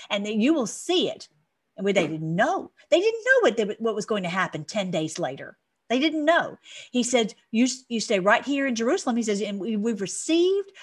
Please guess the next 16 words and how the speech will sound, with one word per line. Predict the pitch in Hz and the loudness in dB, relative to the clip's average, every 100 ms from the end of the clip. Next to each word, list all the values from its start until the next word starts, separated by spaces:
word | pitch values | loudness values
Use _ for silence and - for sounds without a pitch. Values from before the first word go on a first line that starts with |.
| - - | -20 -2
of | 208 | 0
the | 190 | 0
Father | 180 - 214 254 220 | 2 4 6 4 0
the | |
promise | 190 - 220 240 254 | -6 2 2 2 -2
of | 208 | -6
the | 175 | -6
Holy | 160 208 220 | -6 -4 -4
Spirit." | 208 - 202 165 - _ _ | -4 -2 0 -2 -6 _ _
So | - | -6
Jesus, | 185 214 190 180 - - - 165 170 | -4 -2 -2 -2 -8 -16 -10 -6 -2
he | 175 | -2
went | 175 220 339 | 2 4 2
up | 339 | 2
into | 320 320 | -2 -2
heaven, | 277 302 | -2 -4